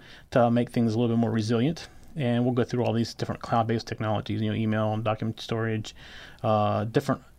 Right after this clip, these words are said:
software that runs in the cloud, the new Office three sixty-five, using Google Docs. We're gonna go through the whole cloud-based thing. That's coming up. We're gonna do a little more on websites. I just brushed with it tonight,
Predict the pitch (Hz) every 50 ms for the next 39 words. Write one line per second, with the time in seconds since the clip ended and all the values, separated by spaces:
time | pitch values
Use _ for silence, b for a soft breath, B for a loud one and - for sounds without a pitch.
0 | - - - - - - 127 123 - - 139 131 123 - 123 127 127 120 117 120
1 | 117 113 - 127 117 113 113 117 113 110 113 117 120 123 110 110 - - - 120
2 | - - - - 135 131 156 165 160 151 151 151 147 139 131 135 123 120 117 127
3 | 143 143 139 139 139 135 123 - - - - - 135 127 120 110 - 131 120 104
4 | 120 117 117 107 - - - - - - 113 110 113 - 113 - - - - -
5 | - - - B B B B B B B B B - 120 - - 120 110 107 110
6 | 95 - - - 139 127 123 - - - - - 147 151 156 175 165 151 143 135
7 | 139 143 147 143 131 127 120 120 110 - - 113 117 - - - - - - -
8 | 131 127 135 104 110 117 107 - 123 131 127 - - 135 117 - - - 120 120
9 | 113 113 -